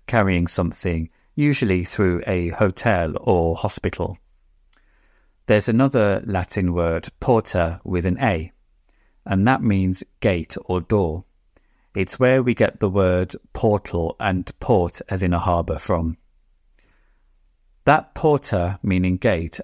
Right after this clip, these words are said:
and portare, meaning carry, are connected through the idea of gates and doors being passageways through which you may carry something.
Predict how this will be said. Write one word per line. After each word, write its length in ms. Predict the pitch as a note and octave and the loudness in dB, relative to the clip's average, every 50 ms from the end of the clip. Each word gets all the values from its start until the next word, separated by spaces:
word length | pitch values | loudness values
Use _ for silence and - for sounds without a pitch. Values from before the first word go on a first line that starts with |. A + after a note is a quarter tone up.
| - - | -8 -4
and 440 | A2 F#2+ F2+ F2+ F2 F#2 F#2 - - - _ | -2 -2 0 0 0 0 -2 -2 -6 -8 _
portare, 540 | - G#2+ - - B2 A#2 A2 G#2 F#2+ F2+ E2+ | -6 -4 -2 0 0 2 2 0 0 -2 0
meaning 320 | F2+ F#2 F2+ F2 F2 F2 | 0 0 0 0 0 -2
carry, 520 | E2+ - - B2 A2 F#2 E2+ E2 E2 E2 - _ _ _ _ _ _ _ _ - | -2 -2 -2 0 0 0 -2 -4 -6 -8 -10 _ _ _ _ _ _ _ _ 0
are 160 | B2 C3 C3 | 2 2 2
connected 720 | - - - A#2+ A2+ A#2 A#2 - - - - F#2 E2+ E2+ - | 0 0 0 0 2 2 0 -2 -8 -8 -6 -4 -4 -4 -6
through 320 | - - - G2+ F#2 F2+ | -6 -4 -2 0 0 0
the 160 | F#2 G2 F#2+ | 0 0 0
idea 640 | F#2+ F#2+ F#2+ F2+ - A#2+ A2+ G#2+ G2 F#2 F2 F2 - - | 2 0 0 0 0 0 2 2 2 2 2 0 0 -2
of 440 | - G2 F2+ F2 F2+ G#2 B2+ - - | -2 0 0 -2 -2 -6 -10 -4 0
gates 400 | C3 A2+ G2+ F#2 - - - - - | 2 2 2 0 -2 -6 -12 -12 -8
and 200 | - G2 G2+ G#2 | -4 -2 -2 0
doors 440 | F#2+ A#2+ A2 G2 F2+ F2 F2 - - | 2 2 2 2 2 0 -2 -4 -6
being 420 | - - F#2+ F#2 F2 F2 F2 F2+ F2 - - - - _ - | -4 -2 -2 0 0 0 0 -2 -4 -6 -12 -20 -18 _ -2
passageways 760 | - C#3 B2+ - A#2+ G2 - - G#2 F2+ F2 F2 E2 - | 0 0 0 0 0 -2 0 2 2 2 2 0 -2 -6
through 300 | - - G#2 F#2+ F2+ E2+ | -4 -2 0 0 0 0
which 320 | E2+ F#2 F#2 - - - G#2 | 0 0 -2 -2 -2 -2 -2
you 80 | F#2 | 0
may 220 | F2+ E2+ E2+ E2+ E2 | 0 0 0 -2 -4
carry 420 | - - A2 F#2+ F2 E2+ E2 D#2+ | -4 -2 0 0 0 0 -2 -4
something. 580 | - - F#2 E2 - - - F2+ E2+ D#2+ D#2+ | -4 -4 -4 -4 -4 -4 -4 -4 -4 -4 -4